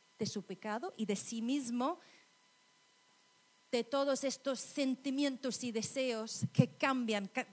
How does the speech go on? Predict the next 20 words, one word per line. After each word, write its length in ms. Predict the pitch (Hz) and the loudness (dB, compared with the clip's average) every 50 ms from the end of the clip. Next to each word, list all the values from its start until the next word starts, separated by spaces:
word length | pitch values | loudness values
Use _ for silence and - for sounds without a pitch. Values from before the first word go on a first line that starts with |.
| - 214 | -18 -16
minuto 640 | 226 233 220 208 220 233 240 240 262 262 254 247 226 | -14 -12 -10 -6 -2 -2 0 2 2 4 6 6 6
a 80 | 220 | 6
minuto. 540 | 214 226 226 226 226 214 214 - 175 - - - - - - _ _ - - - _ _ _ _ _ - _ _ _ - _ _ _ _ - _ - - - - - - - - - - - - _ - - _ - - _ - _ _ _ - - - - _ _ _ - _ _ _ _ _ _ _ - 285 | 6 4 2 2 0 0 0 -4 -6 -6 -8 -14 -20 -20 -20 _ _ -20 -20 -20 _ _ _ _ _ -20 _ _ _ -20 _ _ _ _ -20 _ -20 -20 -20 -20 -20 -20 -20 -20 -20 -20 -20 -20 _ -20 -20 _ -20 -20 _ -20 _ _ _ -20 -20 -20 -20 _ _ _ -20 _ _ _ _ _ _ _ 0 0
Y 100 | 262 - | 0 2
por 200 | - 254 233 226 | 4 2 2 4
todos 460 | - 311 302 302 320 339 330 - - | 4 4 4 4 4 0 0 -2 -2
que 140 | 285 254 - | -4 -4 -2
confíen 520 | - 214 220 202 - - 285 294 302 294 | -2 -4 -6 -6 -8 -8 -6 -4 -2 -2
en 160 | 285 277 262 | -2 -2 -4
Jesús 720 | - - 233 233 214 180 - 220 202 196 - - - - - | -4 -4 -4 -4 -4 -4 -6 -8 -8 -8 -8 -10 -12 -12 -14
como 220 | - - 202 202 190 | -14 -12 -10 -10 -10
Salvador 720 | - - - 233 240 254 220 196 180 180 185 196 262 330 - - - - _ - - - - _ _ _ - _ - | -8 -4 -2 -2 -2 0 0 -2 -2 -2 -2 -4 -4 -6 -10 -14 -20 -20 _ -20 -20 -20 -20 _ _ _ -20 _ -12
y 80 | - 190 | -10 -8
Señor, 580 | - - 160 190 185 180 175 175 175 196 254 294 - - _ _ _ _ _ _ _ _ _ _ _ _ - _ - - - - - | -6 -6 -6 -4 -6 -4 -4 -4 -4 -6 -6 -8 -12 -20 _ _ _ _ _ _ _ _ _ _ _ _ -20 _ -20 -20 -16 -8 -4
sean 300 | 233 214 233 247 262 247 | 0 0 2 2 2 2
reconciliados 1200 | 226 220 220 - 208 190 180 - - - 214 202 196 208 208 202 190 190 185 175 - - - - - - - | 0 -2 -2 -2 -4 -4 -4 -6 -4 -4 -2 0 0 0 0 0 -2 -6 -10 -10 -12 -14 -14 -14 -18 -20 -14
con 320 | - 220 202 196 185 180 | -8 -6 -6 -6 -6 -4
Dios 480 | 170 190 196 254 294 - - - - - - - - - - _ _ _ _ - _ _ | -4 -2 -4 -4 -4 -8 -10 -12 -12 -14 -16 -20 -20 -20 -20 _ _ _ _ -20 _ _
para 260 | - 214 190 180 180 175 | -4 -2 -2 0 -2 -4
siempre. 640 | - - - 277 269 262 247 - - - - 180 | -4 -6 -4 -2 -2 -2 -2 -4 -8 -12 -12 -12